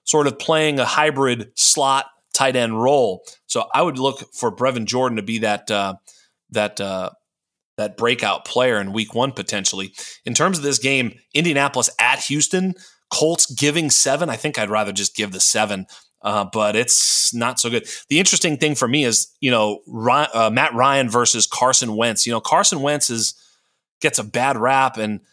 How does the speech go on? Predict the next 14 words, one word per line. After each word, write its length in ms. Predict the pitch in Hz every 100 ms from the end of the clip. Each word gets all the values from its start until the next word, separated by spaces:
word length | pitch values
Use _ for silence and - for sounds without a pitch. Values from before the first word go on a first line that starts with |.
| _ _
you 100 | -
know, 280 | 113 110 104 120
we'll 160 | 143
talk 240 | 147 139 123
about 180 | 120
him 140 | 127 127
a 40 |
little 200 | 120 123
bit 140 | 113 95
later, 300 | 131 185 113
but, 380 | 107 113 110 - -
uh, 220 | 117 110 - _ _ -
how 280 | - 170 214
much 720 | 139 131 151 - - -